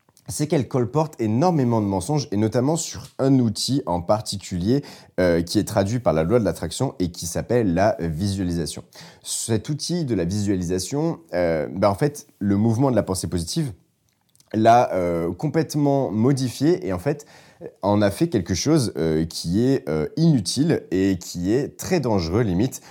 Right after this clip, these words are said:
euh, pour ta productivité. Et donc c'est pour ça, euh, qu'on va parler aujourd'hui de la visualisation. Aujourd'hui, mon but, ça va être, euh, tout simplement de te donner le plus de théorie possible pour que derrière, tu puisses avoir du recul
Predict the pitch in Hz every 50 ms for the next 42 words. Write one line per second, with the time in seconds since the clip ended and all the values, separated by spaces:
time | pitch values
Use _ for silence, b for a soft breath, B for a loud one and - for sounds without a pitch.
0 | B B - 87 90 85 87 - 165 151 - 123 101 - - 98 90 82 - -
1 | 80 78 73 - 165 - 90 101 107 120 117 - - 101 - 117 107 - - 156
2 | 170 160 - - - 90 85 85 - 143 143 139 135 123 - - 117 117 120 -
3 | - 139 127 135 135 135 139 117 90 82 90 127 135 123 113 95 90 90 87 85
4 | - 165 170 170 B B B B B - 107 104 117 123 113 107 131 135 123 113
5 | 110 104 98 87 135 147 - - - B B B B B - - - 104 98 104
6 | 107 110 - - - - - 82 80 - - 131 - 143 123 107 127 120 120 120
7 | 123 113 87 87 85 87 98 85 78 98 101 104 104 107 107 - - - 120 120
8 | 123 - - 135 127 107 - 101 95 - - 156 151 143 131 110 120 110 - 101
9 | - - 139 139 127 98 82 - 151 156 147 - 131 104 95 87 95 107 113 117
10 | B B B B _ - - 104 139 135 - 135 127 123 123 90 85 87 80 101
11 | 123 120 - - 165 170 131 104